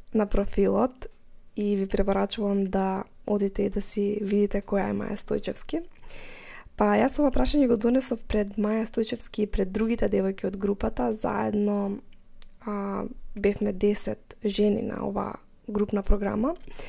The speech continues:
И Маја и другите девојки од групата заедно ми дадоа одговор на моето прашање. Ми рекоа дека баш јас сум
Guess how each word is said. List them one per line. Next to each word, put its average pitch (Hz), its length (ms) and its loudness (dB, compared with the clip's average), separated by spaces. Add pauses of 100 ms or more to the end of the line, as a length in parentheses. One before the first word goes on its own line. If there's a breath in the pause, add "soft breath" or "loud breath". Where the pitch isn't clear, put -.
(600 loud breath)
И 214 360 2
Маја 226 460 4
и 208 60 4
другите 226 360 6
девојки 208 380 2
од 202 80 -6
групата 226 420 2
заедно 214 500 0
ми 202 100 2
дадоа 208 280 0
одговор 202 480 2
на 190 140 -6
моето 196 300 -6
прашање. 208 600 -4 (960)
Ми 214 180 6
рекоа 226 380 4
дека 220 380 0 (1300)
баш 214 420 0
јас 214 300 2 (180)
сум 226 460 2